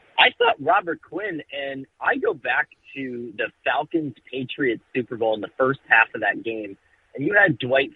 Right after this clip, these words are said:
Freeney, who was on the Falcons at that point, and he was absolutely demolishing the Patriots in that game. And I remember talking to Ndamukong Suh a couple of years ago when he was around that age, and I do think that you're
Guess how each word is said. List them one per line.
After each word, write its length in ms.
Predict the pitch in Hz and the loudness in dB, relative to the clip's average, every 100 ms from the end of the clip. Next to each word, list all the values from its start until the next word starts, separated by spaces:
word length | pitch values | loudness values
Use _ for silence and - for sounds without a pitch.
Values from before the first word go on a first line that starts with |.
| - | -8
Freeney, 380 | 123 135 123 | -4 -4 -4
who 80 | 107 | -4
was 100 | 107 | -6
on 100 | 110 | -6
the 80 | 110 - | -6 2
Falcons 420 | 110 127 127 110 | 4 4 0 -8
at 100 | 104 | -4
that 180 | 104 92 - | -2 -2 -4
point, 340 | 101 95 90 _ - | -14 -12 -14 _ -6
and 360 | 113 110 104 - _ _ | 0 0 0 -8 _ _
he 140 | - 220 | -6 2
was 160 | 311 - - | 2 2 2
absolutely 560 | 160 175 - 160 151 113 | 4 4 0 -2 -2 -2
demolishing 760 | 113 104 113 117 113 - 104 | -4 -2 0 0 -2 -4 -10
the 60 | 90 | -8
Patriots 500 | - 110 107 104 - | -2 -2 0 -4 -4
in 60 | 104 | -4
that 180 | 98 104 | -4 -2
game. 320 | 110 104 101 | -2 0 0
And 220 | 98 98 | 0 2
I 60 | - | 4
remember 220 | 151 156 | 6 6
talking 380 | 147 139 - 131 | 8 6 4 2
to 80 | 113 | 6
Ndamukong 500 | 117 113 110 110 98 | 6 6 2 -4 0
Suh 120 | - 151 | 4 4
a 160 | - | 4
couple 200 | - 127 113 | -2 0 0
of 40 | |
years 240 | 120 147 | 2 2
ago 300 | 127 107 110 107 | 2 2 2 0
when 140 | 104 | -4
he 120 | - 131 | -2 0
was 160 | 127 | 0
around 300 | 107 117 113 113 | 2 4 4 2
that 180 | 107 104 | 2 2
age, 320 | 113 113 107 - 117 | 2 2 0 -8 -4
and 240 | 113 110 - _ _ - | -2 -2 -6 _ _ -4
I 60 | |
do 260 | 139 175 226 | -2 -2 0
think 200 | - 175 | 2 4
that 120 | 156 135 | 2 2
you're 200 | 135 | 0